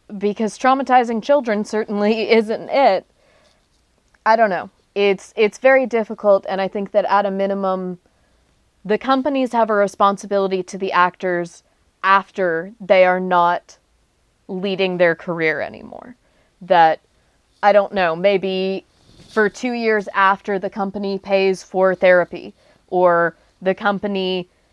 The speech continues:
has a pension of sorts that at least takes care of, you know, basic living conditions for these people to find out who they are outside of it. It's,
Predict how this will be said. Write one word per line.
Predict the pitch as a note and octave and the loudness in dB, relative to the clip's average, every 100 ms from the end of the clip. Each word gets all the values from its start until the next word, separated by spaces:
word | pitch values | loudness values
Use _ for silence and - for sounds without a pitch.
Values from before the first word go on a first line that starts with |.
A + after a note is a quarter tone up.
| _ _ _ _ _ _ _ | _ _ _ _ _ _ _
has | - G#3+ G#3 | 2 4 6
a | C4+ | 4
pension | D4 E4 D#4+ C#4+ G3+ | 2 -6 -6 -6 -4
of | F#3+ | -6
sorts | - F#3 F3 - F#3 - - | -6 -6 -6 -8 -18 -20 -4
that | F#3+ F#3 | 0 2
at | F#3+ | 0
least | G3+ G3+ - - | -2 -8 -10 -16
takes | - G#3+ F#3+ - | -8 -8 -8 -6
care | G#3+ G3+ G3 | 2 6 6
of, | G3 F#3 F3+ | 6 2 -6
you | - G3 | -8 -4
know, | F3+ F3 F3+ F#3+ | -2 -2 -4 -4
basic | F#3+ F#3+ A3 - | -4 -2 -4 -6
living | G3+ G3+ G#3 F#3+ | -4 -2 -2 -6
conditions | G3 F#3+ F#3 - F#3+ F#3 - | -6 -4 -4 -4 -6 -6 -8
for | - F#3 F#3 | -2 -2 0
these | F#3+ F#3+ | -4 -10
people | - G3 G#3+ | -10 -10 -6
to | G#3 | -6
find | G3+ F3+ F#3 G3+ | -4 -4 -4 0
out | G3 F#3+ G#3+ - _ _ _ _ _ _ _ | 4 4 2 -6 _ _ _ _ _ _ _
who | - A#3 A#3 | -10 -8 -2
they | C#4 D4+ | 0 4
are | F4+ B3+ C3+ - | 4 4 2 -2
outside | F3+ - - F#3 F3 | -2 -2 -2 -2 -2
of | E3+ | -2
it. | E3 E3 - _ _ _ _ _ _ | -2 -4 -6 _ _ _ _ _ _
It's, | A3 A#3 - - - | 0 0 -2 -18 -20